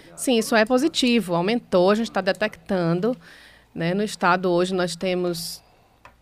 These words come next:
boa parte, mais de oitenta por cento dos municípios ofertando o teste rápido na atenção básica, cem por cento dos municípios fazendo a triagem em papel filtro, semelhante ao teste do pezinho. Então, isso aumentou muito a detecção.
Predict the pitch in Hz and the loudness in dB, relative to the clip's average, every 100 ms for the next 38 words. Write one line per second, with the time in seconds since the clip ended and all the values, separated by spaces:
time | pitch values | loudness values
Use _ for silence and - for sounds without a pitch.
0 | _ - 254 - _ _ _ - 180 220 | _ -18 -18 -20 _ _ _ -14 0 4
1 | 302 - 175 175 170 - 180 269 269 240 | 4 4 2 2 -2 -4 0 2 2 0
2 | 220 214 220 208 196 196 196 190 180 190 | -2 -4 -6 -4 -2 -2 -2 -2 -4 -8
3 | 175 196 202 233 214 - 208 254 240 226 | -6 -2 0 0 -2 -2 -2 0 0 0
4 | 190 170 190 165 190 226 233 190 175 175 | -2 -2 -6 -2 0 0 -2 -4 -4 -6
5 | 170 185 175 165 170 175 175 180 165 - | -8 -6 -4 -2 -2 -6 -10 -12 -14 -20
6 | - - - 269 269 - 220 226 202 208 | -20 -6 0 2 2 -2 -2 -2 -2 -2
7 | 196 190 202 175 170 180 - 196 202 208 | -2 -4 -6 -8 -8 -10 -4 -2 0 -2
8 | 202 220 208 247 226 220 226 214 190 190 | -2 0 0 0 -2 -4 -4 0 -2 -2
9 | 190 190 196 208 226 _ - 311 294 285 | -6 -6 -6 -8 -8 _ -8 0 2 2
10 | 302 302 226 208 214 214 202 175 180 185 | 0 -2 -2 -4 -4 -2 -2 0 -4 -4
11 | 226 _ _ - - - _ _ _ - | -6 _ _ -20 -20 -20 _ _ _ -6
12 | 226 226 254 269 - 311 285 277 285 254 | -4 0 2 2 0 0 0 2 2 2
13 | 262 285 262 - - - 202 170 | 0 0 -2 -4 -6 -6 -6 -6